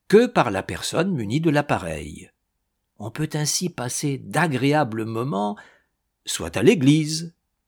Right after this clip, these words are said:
d'où le nom de l'appareil, soit dans des cérémonies officielles ou dans des salons poétiques. On aurait tort de taxer ces petits appareils d'immoralité, comme on l'a fait tout d'abord,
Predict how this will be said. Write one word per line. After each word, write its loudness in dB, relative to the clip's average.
d'où -4
le -4
nom -4
de -8
l'appareil, -8
soit 2
dans -2
des 0
cérémonies 2
officielles 2
ou 0
dans 2
des 4
salons 2
poétiques. -2
On -6
aurait 0
tort -2
de -6
taxer -4
ces -2
petits -4
appareils 0
d'immoralité, -2
comme -2
on 6
l'a 8
fait 0
tout -4
d'abord, 0